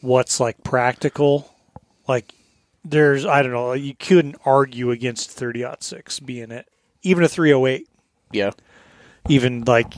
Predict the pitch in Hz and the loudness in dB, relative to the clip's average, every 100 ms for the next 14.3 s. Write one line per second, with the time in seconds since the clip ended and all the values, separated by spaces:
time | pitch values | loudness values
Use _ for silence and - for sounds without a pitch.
0 | - 131 113 107 - _ _ _ _ _ | -12 -8 -8 -8 -12 _ _ _ _ _
1 | 135 123 127 120 120 113 107 120 127 117 | -6 2 2 4 2 0 -4 -6 -8 -8
2 | - 127 113 113 123 170 - 139 127 - | -2 -2 0 0 0 -2 -6 -6 -8 -12
3 | _ 139 127 - 151 143 - - - - | _ -6 -6 -6 -6 -6 -6 -4 -4 -4
4 | - 120 113 - 127 117 113 127 127 139 | -4 -4 -4 -4 -4 -4 -2 -4 -2 -6
5 | 123 120 123 - 143 139 143 160 165 - | -4 -4 -4 -4 -4 0 4 4 4 2
6 | - _ _ _ _ - 143 123 131 117 | -10 _ _ _ _ -2 0 4 2 4
7 | 127 117 110 110 95 107 101 98 95 95 | 4 6 6 4 0 -2 2 2 2 0
8 | _ _ _ 107 104 95 90 95 92 90 | _ _ _ 0 0 0 -2 -2 -2 -2
9 | - _ _ _ _ _ _ _ _ _ | -8 _ _ _ _ _ _ _ _ _
10 | _ _ _ _ _ _ _ _ _ - | _ _ _ _ _ _ _ _ _ -6
11 | 90 71 65 - _ _ _ _ _ _ | -4 -4 -6 -10 _ _ _ _ _ _
12 | _ _ _ _ _ _ _ _ _ _ | _ _ _ _ _ _ _ _ _ _
13 | _ _ _ _ - 101 - 90 87 85 | _ _ _ _ 0 0 0 -2 -2 -4
14 | - 92 - | -10 -12 -12